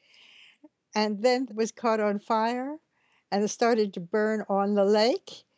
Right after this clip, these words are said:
And it must have smelled wonderful, but I actually wasn't there. I could only imagine it. And then we saw the fire whirl form on the lake,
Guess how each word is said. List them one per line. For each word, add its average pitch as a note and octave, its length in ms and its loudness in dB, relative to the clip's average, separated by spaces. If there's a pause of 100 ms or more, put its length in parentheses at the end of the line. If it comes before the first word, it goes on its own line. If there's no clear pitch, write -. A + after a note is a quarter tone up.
(440)
And G#3 100 0
it G#3 100 -2
must B3+ 260 0
have A3+ 100 -2
smelled G#3 440 -4
wonderful, G#3+ 720 -4
but F3 120 -10
I F#3+ 220 -2 (220)
actually F#3 420 -4
wasn't F3 380 -2
there. F#3 200 0
I E3 60 -2
could F3+ 180 -4
only F3+ 240 -4
imagine E3+ 640 -4
it. D3+ 180 -10 (1400)
And A3 300 4
then E4 420 2 (220)
we A#3+ 140 0
saw C4+ 240 0
the C4+ 80 -4
fire E4 400 -4
whirl F#3+ 240 0
form A3 480 -4
on G3+ 180 -6
the G3+ 60 -6
lake, A#3+ 400 -4